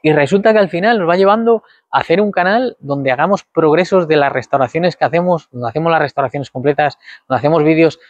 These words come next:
enseñando otros coches, donde hacemos vídeos dando vueltas por, o sea, eso sí que la verdad que, <laughs> que me gusta porque, joder, sería un trabajo chulísimo, la verdad. Ah, es, y necesito ayudantes, así que si queréis venir conmigo, estáis todos invitados. Pero bueno, venid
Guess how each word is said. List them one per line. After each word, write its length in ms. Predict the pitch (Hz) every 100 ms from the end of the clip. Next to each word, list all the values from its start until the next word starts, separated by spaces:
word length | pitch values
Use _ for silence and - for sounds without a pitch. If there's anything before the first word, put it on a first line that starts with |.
| _ -
enseñando 540 | 147 - 143 151 170
otros 240 | 160 131 -
coches, 360 | 156 - 156
donde 200 | 139 135
hacemos 260 | 120 170 160
vídeos 240 | 170 170
dando 300 | 156 170 165
vueltas 320 | 156 156 156
por, 160 | - 143
o 420 | - - - -
sea, 260 | - 135 -
eso 240 | - 156 190
sí 140 | 180
que 320 | 190 185 170
la 80 | 156
verdad 260 | 135 139 170
que, 300 | 180 170 160 - -
<laughs> 260 | - - _
que 120 | 143
me 140 | 139 127
gusta 260 | 196 247
porque, 760 | 185 135 123 123 120 117 113 -
joder, 220 | - - -
sería 180 | 110
un 60 | 123
trabajo 260 | 123 123 123
chulísimo, 400 | 123 123 135 104
la 80 |
verdad. 220 | 104 113 107 - - _ _ - _
Ah, 220 | - 110 110
es, 120 | 110
y 220 | 120 120
necesito 380 | 131 123 131 165
ayudantes, 380 | 151 120 110 110
así 160 | 135
que 100 | 151
si 80 | 139
queréis 240 | 131 135
venir 180 | 131 135
conmigo, 440 | 123 143 185 180 147
estáis 260 | - 139
todos 160 | - 131
invitados. 460 | 123 107 98 - - - - - - - _ -
Pero 120 | 131
bueno, 180 | 143 120
venid 400 | 131 151 170